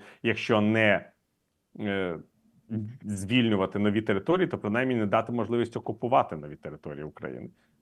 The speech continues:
Від, е, росіян, е, звичайно, можна очікувати будь-яких бажань, але ми маємо з цими бажаннями давати собі раду і зупиняти їх на цьому етапі війни.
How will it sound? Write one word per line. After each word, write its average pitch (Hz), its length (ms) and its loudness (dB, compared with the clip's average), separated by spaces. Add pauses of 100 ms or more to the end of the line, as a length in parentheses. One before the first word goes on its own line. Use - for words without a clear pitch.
Від, 92 320 -2
е, 85 880 0
росіян, 98 600 0
е, 95 260 -2
звичайно, 95 400 0
можна 95 260 -2
очікувати 95 480 -6
будь-яких 120 560 -4
бажань, 82 340 0 (320)
але 101 160 2
ми 101 100 2
маємо 98 340 2
з - 80 -12
цими 101 160 0
бажаннями 92 540 0 (360)
давати 107 360 6
собі 98 280 0
раду 85 260 2
і 95 60 2
зупиняти 120 540 -2
їх - 120 -10 (200)
на 101 140 0
цьому 110 320 2
етапі 95 360 -2
війни. 120 320 -4